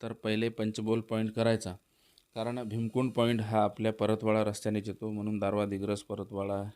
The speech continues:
या बडनेरा, अमरावतीचे जे लोक आहेत त्यांनी पहिले पंचबोल पॉइंट केला पाहिजे. मित्रांनो, आता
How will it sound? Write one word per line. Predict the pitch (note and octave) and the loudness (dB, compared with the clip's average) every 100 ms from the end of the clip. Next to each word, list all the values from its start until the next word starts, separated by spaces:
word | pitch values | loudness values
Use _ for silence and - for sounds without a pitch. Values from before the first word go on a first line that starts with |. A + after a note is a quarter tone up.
| _ | _
या | G2 G2+ G2 | -8 -6 -4
बडनेरा, | G2+ F#2+ G2 G2+ | -4 -4 -2 0
अमरावतीचे | G2 F#2+ G2 G2 G#2 G2 | 0 0 0 -2 -6 -4
जे | G2 | -2
लोक | F#2+ G2 | -2 -4
आहेत | F#2 - _ - _ - | -6 -8 _ -20 _ -10
त्यांनी | A2 A2+ | -6 -2
पहिले | A2+ G#2+ A2+ | 0 2 0
पंचबोल | A2 G#2+ G#2+ A2 G#2+ | -2 -2 0 0 0
पॉइंट | G#2 G#2 G2+ | 0 0 -2
केला | G#2+ G#2+ | -6 -6
पाहिजे. | G2+ G2 F#2 B2 _ _ - | -6 -8 -12 -16 _ _ -12
मित्रांनो, | - B2+ C#3 C#3 | 0 4 4 4
आता | B2+ A#2+ C3 C#3+ | 4 4 4 4